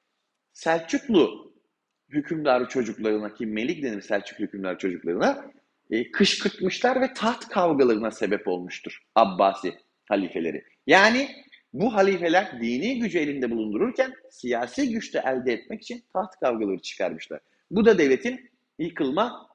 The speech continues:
sebeplerindendir arkadaşlarım. Ve aynı zamanda da, aynı zamanda da atabeylerin bağımsız olmaları.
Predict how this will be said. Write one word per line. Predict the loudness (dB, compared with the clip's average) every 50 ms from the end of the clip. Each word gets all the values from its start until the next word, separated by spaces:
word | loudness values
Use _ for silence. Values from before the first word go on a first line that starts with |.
| _ _ _ _
sebeplerindendir | -6 -4 -2 0 0 -2 -2 -2 -2 -2 -2 -2 -2 -2 -2 -2 -2 -4 -6 -8 -12 -14
arkadaşlarım. | -14 -14 -14 -14 -14 -14 -12 -10 -6 -4
Ve | -4 0
aynı | 4 6 6 6 6 4 4
zamanda | 4 4 4 4 0 -2 -2 0 6
da, | 8 8 8 8 4 -2 -12 -16 -20 -20 _ _ _ _ _ _ _ _ _ -4
aynı | -2 -2 -2 -2
zamanda | -2 -2 -4 -4 -4 -6 -4 2
da | 4 4 4 2 0 -6 -14 -20 -20 _ _ _ _ _ _ _ _ _ _ _ _ _ _ _ _ _ _ _ _ _ _ 2
atabeylerin | 2 2 2 2 2 4 6 6 4 4 4 2 2 0 0 -2 -6 -12 -18 _ -20 _ _ _
bağımsız | -10 -4 -2 0 0 0 -2 -6 -8 -10 -6 -4
olmaları. | -4 -4 -4 -6 -10 -12 -12